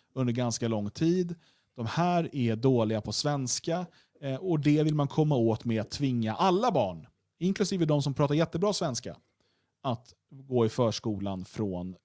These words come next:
fem års ålder. Björn, du satt och läste här när vi pratade covid.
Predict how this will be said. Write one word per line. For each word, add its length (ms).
fem 400
års 580
ålder. 640
Björn, 480
du 100
satt 180
och 60
läste 320
här 160
när 100
vi 80
pratade 360
covid. 500